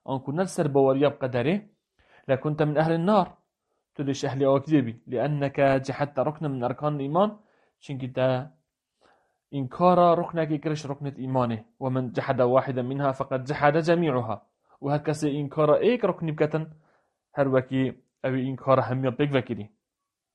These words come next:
رامانا قشتي بو في أثاره هني، يخبر عبد الله بن فيروز الديلمي أنه حدث في نفس-، في نفسه إشكال في أمر القدر. عبد الله يقول فيروز الديلمي بحث كتن كو تشتك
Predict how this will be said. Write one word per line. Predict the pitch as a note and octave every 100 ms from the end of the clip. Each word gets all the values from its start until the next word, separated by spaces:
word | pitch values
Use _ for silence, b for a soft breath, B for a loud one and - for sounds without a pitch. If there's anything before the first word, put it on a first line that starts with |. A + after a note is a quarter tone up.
| _ _ _ _ _ B B B B B B C#3+
رامانا | D3 G#3+ A3
قشتي | F#3+ F3 -
بو | E3+
في | E3 E3
أثاره | D#3+ D#3 D3+
هني، | C#3 D#3 F#3 - _ _ _ _ _ -
يخبر | G3 E3+ E3
عبد | D3 C#3+
الله | C#3+
بن | D#3+ D3+
فيروز | C#3+ C#3+ D#3+ C#3
الديلمي | B2+ E3+ C#3+ B2+ A#2+
أنه | C#3 C#3 C3+
حدث | D#3+ D#3 D3
في | C3+
نفس-، | C#3 D3 -
في | F2 A2+ C#3+
نفسه | D#3+ D#3 C#3+ C3+
إشكال | C3+ - D#3 D3+ D3+ D3+ _ _ _ _ _
في | - C#3 B2+
أمر | D3
القدر. | C3+ A#2+ C#3+ A2 - _ _ _ _ _ _ _ _ -
عبد | C3+
الله | E3+
يقول | G3+ F#3 F3+
فيروز | E3+ D#3+ E3+
الديلمي | D#3 D#3+ C#3+ D3 D#3 C3+
بحث | C#3 D3+ -
كتن | D3+ D#3 D#3 D#3 b b
كو | -
تشتك | C#3+ D#3 - D#3 D3